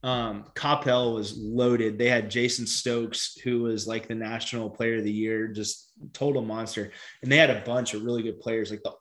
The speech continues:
uh, Jonathan Walsh's older brother was on that team.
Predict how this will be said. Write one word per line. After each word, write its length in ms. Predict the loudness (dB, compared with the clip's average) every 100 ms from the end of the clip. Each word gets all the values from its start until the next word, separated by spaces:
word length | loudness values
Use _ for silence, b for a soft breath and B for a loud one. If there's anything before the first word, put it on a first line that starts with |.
| -2
uh, 220 | 0 0
Jonathan 440 | -2 -2 -2 -4
Walsh's 400 | -4 -2 -4 -8 -6
older 320 | -4 -4 -4
brother 360 | 2 4 4 0
was 140 | -2
on 160 | 0 2
that 220 | 0 -2
team. 420 | -4 -4 -2 -4